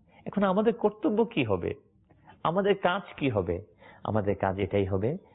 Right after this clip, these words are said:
যেন আমরা যে আল্লাহ তাআলা এত দয়া করলো, যে আল্লাহ তাআলা যে এত এহসান করলো, ওই আল্লাহ তাআলার প্রশংসা করি, ওই আল্লাহ তাআলার হুকুমকে মানি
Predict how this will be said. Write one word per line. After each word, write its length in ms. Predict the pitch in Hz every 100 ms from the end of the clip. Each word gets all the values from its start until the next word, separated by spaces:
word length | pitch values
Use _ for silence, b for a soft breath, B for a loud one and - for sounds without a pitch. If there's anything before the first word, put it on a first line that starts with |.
| b
যেন 160 | - 98
আমরা 380 | 87 85 92 131 B B - -
যে 80 |
আল্লাহ 220 | 107 92 92
তাআলা 220 | 104 101
এত 180 | 101 123
দয়া 360 | 95 101 101
করলো, 500 | 110 127 123 139 190 - B B -
যে 160 | 120
আল্লাহ 160 | 139 151
তাআলা 200 | 156 165
যে 120 | 151
এত 220 | - 156
এহসান 500 | - 139 135 170 185
করলো, 400 | 185 202 202 240 - B -
ওই 160 | 143 139
আল্লাহ 240 | 123 117
তাআলার 200 | 110 98
প্রশংসা 500 | 90 - - 104 -
করি, 300 | 82 92 87 92 B B
ওই 160 | 143 160
আল্লাহ 300 | 131 135 135
তাআলার 320 | 120 107 104
হুকুমকে 480 | 98 95 123 113 95
মানি 320 | 87 85 85